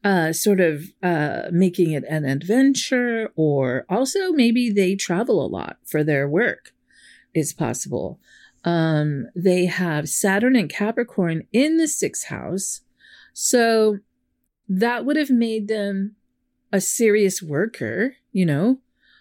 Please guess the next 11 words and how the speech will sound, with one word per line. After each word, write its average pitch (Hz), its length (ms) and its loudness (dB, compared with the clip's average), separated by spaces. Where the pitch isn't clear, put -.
Uh, 170 400 -4
it 175 120 -2
would 180 180 0
have 208 160 2
made 180 460 -4
them, 165 480 -4
m-, 156 140 -18
maybe 196 680 -4
somehow 196 920 -4
they 175 300 -6
travel 165 1300 -6